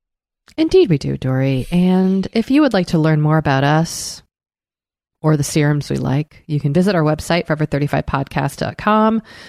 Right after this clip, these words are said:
for links to everything we talk about on each show. You can follow us on Twitter at Forever thirty-five pod and Instagram at Forever thirty-five podcast. And you can join the Forever thirty-five Facebook group where the password is serums. And there is also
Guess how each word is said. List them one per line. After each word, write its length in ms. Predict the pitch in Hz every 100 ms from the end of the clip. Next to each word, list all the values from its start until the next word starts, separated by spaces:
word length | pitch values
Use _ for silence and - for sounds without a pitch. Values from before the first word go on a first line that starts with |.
| -
for 100 | -
links 240 | 190 190 -
to 100 | -
everything 300 | 180 180 156
we 80 | 156
talk 240 | 165 -
about 280 | 151 151 -
on 160 | 160 147 -
each 220 | 170 -
show. 400 | - 165 160 170
You 80 | 190
can 140 | 190
follow 280 | - 147 147
us 140 | -
on 80 | 143
Twitter 260 | - 202 214
at 220 | 165 147
Forever 220 | 151 151
thirty-five 400 | 147 147 156 151
pod 320 | - 196 165 -
and 220 | 202 -
Instagram 640 | 254 277 - - 151 156
at 180 | 160 156
Forever 220 | - 151
thirty-five 400 | 151 143 147 143
podcast. 540 | - 147 143 156 156 - -
And 180 | 277
you 80 | 247
can 160 | - 165
join 400 | 139 135 135 135 - - - -
the 80 | 151
Forever 300 | 151 156 175
thirty-five 560 | 156 143 - 139 139 - - _ -
Facebook 400 | 202 208 - 180
group 340 | 175 170 -
where 180 | - 151
the 80 | 131
password 560 | - 151 143 - 151 -
is 140 | 135
serums. 600 | 127 - 202 208 214 208 - _
And 480 | 226 247 269 262 247 -
there 160 | 214
is 180 | 190 175 -
also 480 | 196 202 196 214 208